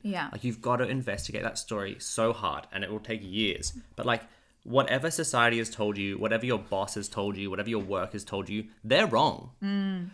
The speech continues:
Speaker 1: 'Cause
Speaker 2: Like,
Speaker 1: they
Speaker 2: they're,
Speaker 1: don't know
Speaker 2: 'cause
Speaker 1: you.
Speaker 2: they don't know you. Like, and whatever narrative you've been fed doesn't know you. And in fact, that narrative doesn't know itself.
Speaker 1: Yeah.
Speaker 2: That narrative is blind, essentially. It's not evidence-based. It's not reality-based.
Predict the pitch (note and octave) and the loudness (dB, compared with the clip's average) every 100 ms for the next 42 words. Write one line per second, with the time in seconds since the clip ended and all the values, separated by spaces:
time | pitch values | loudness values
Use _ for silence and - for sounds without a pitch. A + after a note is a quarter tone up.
0 | - D#4 D#4+ E3+ B3 C4+ A3 C4 C#4+ F3 | 0 6 8 8 6 4 2 2 2 4
1 | F3+ F#3+ E3+ G3+ C3 B2+ C3+ - - - | 6 6 4 4 4 2 0 -6 -20 -4
2 | E3 F3 - - _ - _ _ _ - | 0 0 -2 -10 _ -20 _ _ _ -2
3 | D3 E3+ F3 C#3+ D3+ F3+ D#3 B2+ B2 A#2+ | 2 4 6 6 8 6 4 4 2 2
4 | A#2 - D#3+ B2 B2 B2 A2 A#2 D#3+ A2 | 0 4 6 6 4 2 0 2 2 0
5 | - - C#3 C#3 C#3+ C3 C#3+ B2+ A#2 D#3 | -2 -2 -2 2 2 4 2 6 6 6
6 | F#3+ A2 G#2 B2+ C3 B2 A#2+ - - F3 | 2 0 0 0 2 2 0 0 0 0
7 | - - - - G3 F3+ - - - A2 | -2 -8 -18 -10 -10 -10 -14 -20 -4 0
8 | C#3 C3 C#3+ E3 C3+ - B2 B2+ B2 - | 4 4 4 0 -2 -6 -2 -2 -2 -4
9 | - - A#2+ D#3+ A#2+ G#2 - A2 A#2 G#2+ | -8 -2 4 6 4 2 -2 -2 -2 -2
10 | B2 C#3+ B2+ A#2 A2+ - A2+ G#2+ A2 - | -2 0 0 0 0 2 4 4 0 -6
11 | - _ - A#2+ A2 G#2+ A2+ A2+ G#2 G2 | -12 _ -8 -2 4 6 6 4 2 2
12 | G2 - - | 0 -4 -8